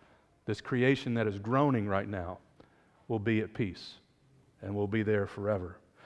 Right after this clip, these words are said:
So let's turn now to that idea of God's Messiah. I just wanna make two obvious points from the New Testament, from, uh, three passages that quote Psalm eight. <clears throat> What the, the New Testament essentially tells us about Psalm eight is that how it, it points to Jesus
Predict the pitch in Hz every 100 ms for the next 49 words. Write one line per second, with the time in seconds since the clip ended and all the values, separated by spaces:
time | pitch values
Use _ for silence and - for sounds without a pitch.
0 | - - 127 175 - 156 131 123 117 135
1 | 117 117 117 107 110 107 107 107 104 107
2 | - 107 107 98 101 _ _ _ _ _
3 | _ - - 139 - 131 117 120 - 127
4 | 117 - - - - 117 110 113 117 -
5 | 120 120 - 117 110 117 113 127 - 135
6 | 131 127 - - _ 127 117 110 104 -
7 | 160 156 156 156 - 104 98 - - -
8 | 131 - 135 113 110 123 139 135 - -
9 | - 120 - - - - _ _ 127 165
10 | 180 143 - 131 127 196 196 160 - 123
11 | 113 - - 226 - 175 123 170 175 147
12 | 131 135 156 - - 147 131 139 170 135
13 | 127 131 127 143 131 143 131 170 190 -
14 | 139 131 127 123 117